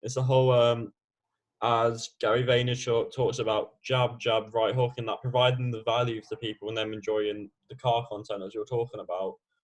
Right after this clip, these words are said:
And then you can try and take the right hook, which is you selling on, maybe you trying to sell the tyres on one of your posts.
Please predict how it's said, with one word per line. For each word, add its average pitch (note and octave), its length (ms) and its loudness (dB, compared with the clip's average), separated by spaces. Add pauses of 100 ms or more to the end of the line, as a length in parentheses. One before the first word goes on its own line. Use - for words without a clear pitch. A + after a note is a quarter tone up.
(140)
And A#2 100 -4
then A#2+ 120 -2
you A#2 100 -6
can B2 100 -6
try A#2+ 180 -2
and A#2 80 -4
take A#2+ 200 -2
the A#2 80 -6
right A2+ 320 2
hook, A#2+ 280 -2
which - 180 -10
is A#2+ 120 -12
you A#2+ 100 -8
selling A#2+ 560 -2 (720)
on, A2 560 2 (580)
maybe A2 260 -2
you A2+ 120 -6
trying A2 200 -2
to A2 60 -4
sell G#2+ 240 0
the G#2 80 -4
tyres G#2 520 0
on G#2+ 360 -6
one G#2 160 -2
of G#2+ 60 -6
your G#2+ 120 -2
posts. G#2 580 -4